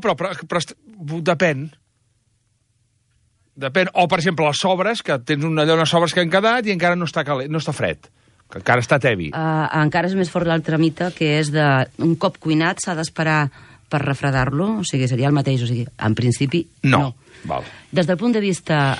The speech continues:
Speaker 2: si de cas, això s'hauria de mirar per una altra raó. O sigui, si tu fiques un aliment calent a la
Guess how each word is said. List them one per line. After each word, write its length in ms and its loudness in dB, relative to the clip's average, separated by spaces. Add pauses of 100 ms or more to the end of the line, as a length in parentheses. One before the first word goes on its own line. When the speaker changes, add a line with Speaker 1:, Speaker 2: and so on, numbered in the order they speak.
Speaker 2:
si 160 -2
de 100 2
cas, 240 0
això 220 0
s'hauria 320 2
de 80 4
mirar 240 2 (640)
per 100 2
una 140 4
altra 160 -4
raó. 240 -2
O 80 -4
sigui, 160 -4
si 80 -4
tu 80 -6
fiques 320 -4
un 100 -2
aliment 300 2
calent 320 2
a 20 2
la 140 2